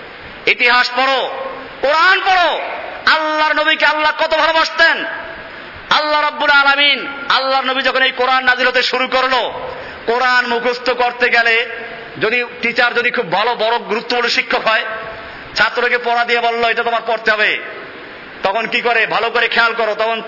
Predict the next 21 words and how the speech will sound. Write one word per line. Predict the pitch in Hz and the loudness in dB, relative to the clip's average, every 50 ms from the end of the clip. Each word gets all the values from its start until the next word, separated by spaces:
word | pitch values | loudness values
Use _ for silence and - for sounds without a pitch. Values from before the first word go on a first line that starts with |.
| - - | -4 -4
ছাত্র | 220 220 220 240 226 | -4 -2 -2 -2 -4
মুখস্থ | 220 220 220 240 233 233 233 233 214 - | -2 -2 -2 -2 -2 -2 -2 -2 -2 -2
ঠোঁট | 240 240 233 226 | -2 -2 0 0
নাড়াচাড়া | 226 233 233 233 247 247 | -2 -2 0 -2 -2 0
করে | 247 262 269 | 0 0 2
না? | 294 - - - - - - - - - - - - - - - - - - - - - - - - - | 2 0 -2 -4 -12 -12 -14 -14 -14 -16 -16 -16 -18 -18 -18 -18 -18 -18 -18 -18 -18 -16 -16 -16 -8 -2
আল্লাহর | - 214 269 277 277 277 277 269 262 | 0 0 2 2 2 2 2 2 2
রাসূল | 269 262 - 269 262 254 | 0 0 0 -2 -2 -2
সাল্লাল্লাহু | - 262 254 254 247 247 254 254 226 220 233 | 0 0 0 0 2 2 2 2 2 2 2
আলাইহি | 233 233 233 233 226 226 | 2 2 4 4 2 2
ওয়াসাল্লাম | 220 220 233 226 226 226 226 226 220 226 226 | 2 2 0 0 0 2 0 0 0 -2 -2
কোরআনের | 220 226 226 226 226 226 226 220 | 0 0 2 2 2 0 0 2
বাণী | 226 220 226 226 | 2 0 0 0
মুখস্থ | 220 214 220 233 233 - 240 | -2 -2 -2 -2 -2 -2 -2
করার | 233 240 240 240 226 | -2 0 0 -2 -2
জন্য | 185 247 254 269 277 285 302 330 - - - - - - - | -2 -2 0 0 0 0 0 -2 -4 -6 -8 -10 -10 -10 -6
ঠোঁট | - - 233 277 277 277 277 | -2 0 0 2 0 0 0
নাড়াচাড়া | 233 240 247 247 233 226 247 233 233 | 2 2 4 2 2 2 2 0 0
করতে | 226 226 - 208 | 0 0 -2 -2
শুরু | 202 - 214 220 220 | -2 0 0 0 0
করলেন | 214 208 190 185 180 160 127 | 0 0 0 0 0 0 -2